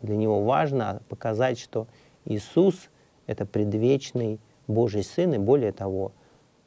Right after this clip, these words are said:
Он является предвечным Богом, потому что Слово было у Бога, и Слово было Бог. Он является Богом. И поэтому-то и, э, для Иоанна,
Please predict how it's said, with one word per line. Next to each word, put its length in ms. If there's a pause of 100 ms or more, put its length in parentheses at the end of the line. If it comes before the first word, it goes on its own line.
Он 180
является 720 (300)
предвечным 640
Богом, 480 (140)
потому 320
что 160
Слово 640 (600)
было 280
у 120
Бога, 580 (200)
и 100
Слово 480
было 500 (400)
Бог. 580 (380)
Он 180
является 800 (380)
Богом. 500 (640)
И 80
поэтому-то 760
и, 480 (280)
э, 580
для 640
Иоанна, 760